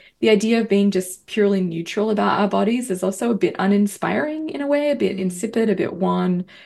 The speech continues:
Speaker 1: And I began to think in this space, why do we need to be positive or negative or neutral about our bodies and thus have an almost implicit number in mind, an implicit ranking?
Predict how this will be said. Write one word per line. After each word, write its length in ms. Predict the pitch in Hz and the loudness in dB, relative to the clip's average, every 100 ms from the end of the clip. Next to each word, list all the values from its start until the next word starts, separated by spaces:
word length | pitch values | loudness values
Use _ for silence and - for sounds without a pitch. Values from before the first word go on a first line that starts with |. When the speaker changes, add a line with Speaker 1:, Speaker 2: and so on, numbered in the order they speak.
| - - _ - | -20 -20 _ -6
Speaker 1:
And 180 | 262 262 | -2 0
I 80 | 277 | 0
began 440 | 277 277 294 359 | 0 2 4 4
to 160 | 403 349 | 6 2
think 380 | - - 190 240 | 2 2 2 4
in 180 | 214 214 | 4 4
this 140 | 202 | 2
space, 480 | - - 202 214 - - - - | 0 2 2 2 -10 -20 -14 -2
why 240 | 208 269 | 4 6
do 80 | 427 | 8
we 100 | 381 | 6
need 200 | 285 254 | 4 0
to 100 | 247 | 2
be 360 | 240 240 226 - _ _ _ _ | 4 6 4 0 _ _ _ _
positive 840 | - 359 359 359 220 175 170 - - | 2 4 4 4 2 4 2 -2 -2
or 120 | 233 | 2
negative 680 | 240 277 294 214 180 170 156 _ - 175 170 _ _ | 4 2 2 2 2 0 -6 _ -10 -8 -8 _ _
or 100 | 233 | 2
neutral 680 | 233 269 - 220 170 165 170 | 4 4 0 0 0 0 -2
about 280 | 190 180 - | -2 0 0
our 100 | 190 | -2
bodies 300 | 190 190 190 | 0 0 0
and 120 | 185 | -4
thus 160 | 185 - | -4 -8
have 280 | 208 196 | -2 -2
an 120 | 185 185 | -2 -2
almost 460 | 202 208 208 - - | 0 0 0 -4 -2
implicit 640 | 196 - 240 233 196 - | -2 -2 -6 -2 -2 0
number 500 | 190 185 233 220 180 | 0 4 4 6 2
in 200 | - 175 | 0 -4
mind, 340 | 175 175 170 | -4 -4 -2
an 80 | 175 | -2
implicit 500 | 190 185 220 220 190 185 | -2 -2 -4 -2 -4 0
ranking? 640 | 190 233 233 165 214 | 4 4 4 0 -2